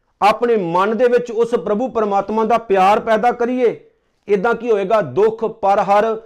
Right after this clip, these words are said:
ਦੁੱਖ ਨੂੰ ਛੱਡ ਕੇ ਸੁੱਖ ਘਰ ਲੈ ਜਾਏ, ਆਪਣੇ ਜੀਵਨ ਦੇ ਅੰਦਰ ਸੁੱਖ ਪੈਦਾ ਕਰੀਏ ਅਸੀਂ, ਦੁੱਖ ਭੁਲਾ ਦਈਏ, ਸੁੱਖ ਜੀਵਨ ਦੇ ਵਿੱਚ ਪੈਦਾ ਕਰੀਏ, ਸੁਖੀ ਜੀਵਨ ਬਤੀਤ ਕਰੀਏ, ਭਾਵ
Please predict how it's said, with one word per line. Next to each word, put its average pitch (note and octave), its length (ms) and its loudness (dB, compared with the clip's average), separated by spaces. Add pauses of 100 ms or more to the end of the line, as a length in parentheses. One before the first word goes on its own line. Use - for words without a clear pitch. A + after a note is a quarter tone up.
(160)
ਦੁੱਖ F#3 380 -2
ਨੂੰ G#3+ 180 -2
ਛੱਡ E3+ 320 -2
ਕੇ A3 420 0 (140)
ਸੁੱਖ A3 400 -4
ਘਰ G#3 220 0
ਲੈ E3 200 2
ਜਾਏ, F3+ 440 2 (240)
ਆਪਣੇ F#3 400 0
ਜੀਵਨ E3 400 -6
ਦੇ E3+ 140 -2
ਅੰਦਰ E3 200 -4
ਸੁੱਖ D#3+ 300 -8
ਪੈਦਾ D3 340 -2
ਕਰੀਏ C3+ 380 -4
ਅਸੀਂ, A#2+ 220 -10 (1400)
ਦੁੱਖ F3+ 400 0
ਭੁਲਾ G#3+ 340 2
ਦਈਏ, A#3+ 380 2 (480)
ਸੁੱਖ - 380 -2
ਜੀਵਨ F#3+ 360 -2
ਦੇ G3 100 2
ਵਿੱਚ G3 160 -2
ਪੈਦਾ F3 340 -2
ਕਰੀਏ, G#3 480 0 (240)
ਸੁਖੀ A3 400 -2
ਜੀਵਨ G3+ 300 -2
ਬਤੀਤ F#3 400 -4
ਕਰੀਏ, G#3+ 300 0
ਭਾਵ G#3+ 540 0